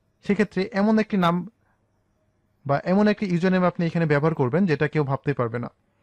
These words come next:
একটা জিনিস অবশ্যই লক্ষ্য রাখবেন, নামটা যাতে অবশ্যই সিকিউর হয় এবং এটা যাতে সবসময় আপনার মনে থাকে।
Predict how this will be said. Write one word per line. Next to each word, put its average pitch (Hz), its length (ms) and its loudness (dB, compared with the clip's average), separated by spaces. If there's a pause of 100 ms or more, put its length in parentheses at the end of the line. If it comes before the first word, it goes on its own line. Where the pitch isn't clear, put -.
(500)
একটা 170 260 -2
জিনিস 190 300 0
অবশ্যই 160 340 0
লক্ষ্য 151 260 0
রাখবেন, 131 340 0 (260)
নামটা 165 360 0
যাতে 185 280 0
অবশ্যই 160 440 -2
সিকিউর 175 380 0
হয় 143 220 0
এবং 147 340 0 (280)
এটা 175 180 -2
যাতে 180 220 -2
সবসময় 165 500 -2
আপনার 143 260 -2
মনে 127 200 0
থাকে। 117 280 -12